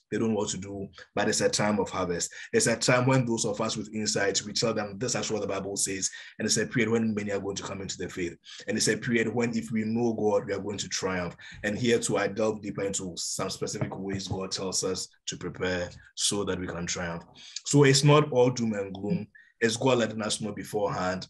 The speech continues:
"This is what is going to happen. I want you to prepare for it so that you can triumph. And during that time, be strong and do exploits and be the person of insight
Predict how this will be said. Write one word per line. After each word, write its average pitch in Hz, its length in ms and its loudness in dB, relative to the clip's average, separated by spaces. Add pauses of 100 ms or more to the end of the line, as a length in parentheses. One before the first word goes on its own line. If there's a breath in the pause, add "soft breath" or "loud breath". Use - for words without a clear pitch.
(160)
"This 113 260 0
is - 80 -4
what 104 140 0
is 98 100 -4
going 104 200 -2
to 92 60 -4
happen. 101 480 -2 (360 soft breath)
I 98 60 0
want 110 340 0
you 107 80 -6
to - 160 -4
prepare 101 380 -2
for 98 220 0
it 107 180 0 (300 loud breath)
so - 180 0
that 110 160 2
you 117 120 2
can 98 220 -2
triumph. 98 680 -2
And 104 180 -4
during 110 200 -2
that 95 200 0
time, 92 400 -2
be 101 100 -4
strong 107 320 0
and 98 160 2
do 98 120 0
exploits 92 580 0
and 98 200 -4
be 127 120 6
the 123 140 4
person 104 360 -2
of 92 160 -6
insight 92 540 -4